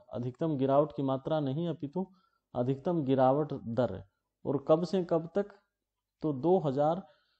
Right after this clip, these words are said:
सात आठ से, दो हज़ार सात आठ से और दो हज़ार नौ दस तक, नौ दस तक।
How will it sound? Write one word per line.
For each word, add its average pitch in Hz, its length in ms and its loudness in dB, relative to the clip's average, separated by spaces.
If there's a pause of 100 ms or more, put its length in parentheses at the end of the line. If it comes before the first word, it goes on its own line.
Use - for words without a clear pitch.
(160)
सात 165 480 4
आठ 127 340 4
से, 127 240 -6 (1900)
दो 143 360 2
हज़ार 131 580 0 (520)
सात 160 580 -2 (160)
आठ 135 340 -2
से 139 320 -6 (640)
और 165 180 0
दो 160 200 4
हज़ार 151 380 2
नौ 139 340 2
दस 117 300 -4
तक, - 200 -20 (2250)
नौ 139 540 0 (200)
दस 113 320 -4
तक। - 220 -20